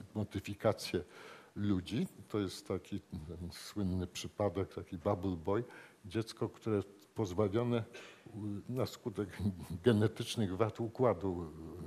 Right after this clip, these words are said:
y, immunologicznego, obronnego. Stąd też musiało być w takim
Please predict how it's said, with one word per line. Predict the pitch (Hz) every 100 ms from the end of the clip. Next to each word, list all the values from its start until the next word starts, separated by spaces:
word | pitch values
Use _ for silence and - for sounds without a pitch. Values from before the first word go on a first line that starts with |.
| 87 85 - -
y, |
immunologicznego, | 107 107 104 95 98 92 - - 92 98
obronnego. | 85 85 101 92 98 107 180 - - - -
Stąd | - - 127
też | 123 147 -
musiało | 120 - 127 123
być | 107 117
w | - -
takim | 110 - 107